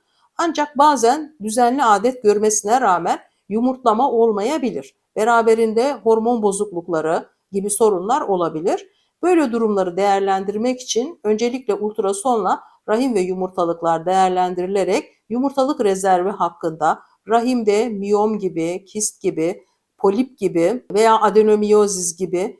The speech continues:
gebeliğe engel olabilecek, e, sorunların olup olmadığı kontrol edilir.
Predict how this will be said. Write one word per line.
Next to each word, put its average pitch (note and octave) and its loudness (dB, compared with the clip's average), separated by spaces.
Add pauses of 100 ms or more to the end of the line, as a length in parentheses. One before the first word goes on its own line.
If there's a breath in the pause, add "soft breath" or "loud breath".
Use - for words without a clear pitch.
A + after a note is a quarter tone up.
(160)
gebeliğe G#3 4
engel F#3+ -2
olabilecek, E3+ -4 (240)
e, E3 -6
sorunların G3+ 0
olup G#3+ 0
olmadığı G#3 -2
kontrol F#3+ -4
edilir. E3 -6